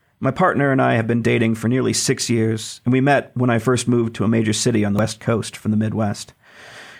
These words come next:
We met through mutual friends, and he was selling drugs, weed, and some uppers at the time as a full-time gig. A few months later, he'd broken up with his girlfriend. We began dating, and he decided to go back to school for his undergraduate degree.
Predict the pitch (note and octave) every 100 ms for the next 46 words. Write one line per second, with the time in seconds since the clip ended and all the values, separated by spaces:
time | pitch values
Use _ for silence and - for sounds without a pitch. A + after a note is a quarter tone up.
0 | - D3 E3 - D3+ D3 C#3+ C3+ C3 -
1 | A#2 A#2 A#2+ - - - A2 A2+ C#3 B2
2 | - A2+ G#2+ A#2 A2 G2+ G2+ - - A2+
3 | A2+ A2 G#2+ G#2+ G#2 A2 G#2+ G#2+ G2+ G2
4 | - A#2 - A#2+ C3 A#2 G#2+ A2 A2 -
5 | G#2+ A2 A2 G#2+ A#2+ A#2+ - _ - -
6 | - - - - D#3+ D#3 C#3+ C3+ C#3 C#3
7 | B2+ A#2+ C3 A#2+ A#2+ A#2+ A#2 A2 A#2 A2+
8 | A2+ A2 A2 B2+ B2 A2 G#2+ G#2+ G2+ G2+
9 | G2 G2 G#2 A2 C3+ G#2+ A2+ G#2 G2+ G#2
10 | G#2+ - - - C3 G#2+ G#2+ - C#2 A2
11 | - G#2+ G#2+ A2 G#2+ G2 - A2 G2 G2